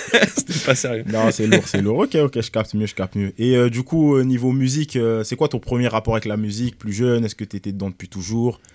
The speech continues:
Speaker 2: Quelqu'un de ta famille qui t'a mis dedans ou ?
Speaker 1: Eh ben, en fait, faut savoir que je m'y suis mis assez tard au final.
Speaker 2: Ok.
Speaker 1: Euh, je
Speaker 2: Tard,
Speaker 1: m'y suis mis à l'âge
Speaker 2: c'est-à-dire ?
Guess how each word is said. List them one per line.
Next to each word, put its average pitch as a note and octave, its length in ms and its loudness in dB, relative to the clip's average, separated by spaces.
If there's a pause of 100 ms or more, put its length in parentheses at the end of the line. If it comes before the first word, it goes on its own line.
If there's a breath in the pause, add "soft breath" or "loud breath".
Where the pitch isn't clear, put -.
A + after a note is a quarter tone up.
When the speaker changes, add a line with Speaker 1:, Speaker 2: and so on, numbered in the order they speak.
(140)
Speaker 2:
Quelqu'un G2 280 -6
de G2 80 -4
ta F#2+ 160 -6
famille G#2 360 -4
qui G2 140 -10
t'a F#2+ 140 -6
mis F#2+ 160 -4
dedans G#2+ 420 -2
ou ? G2 340 -6 (240)
Speaker 1:
Eh A2+ 40 -12
ben, A2+ 80 -12
en F2+ 60 -14
fait, F3+ 180 -12
faut A#2 80 -10
savoir C#3+ 280 -4
que - 100 -4
je A2+ 100 -4
m'y A2+ 80 -2
suis - 160 -4
mis A#2 80 0
assez C#3 180 -6
tard C3+ 180 -6
au B2+ 60 -6
final. A2+ 360 -10
Speaker 2:
Ok. F#2 200 -10 (460)
Speaker 1:
Euh, G#2+ 180 -4
je G#2 40 -4
Speaker 2:
Tard, A2 120 2
Speaker 1:
m'y G#2 40 -2
suis G2+ 120 -4
mis - 80 2
à B2 40 4
l'âge B2 120 2
Speaker 2:
c'est-à-dire ? G#2 180 0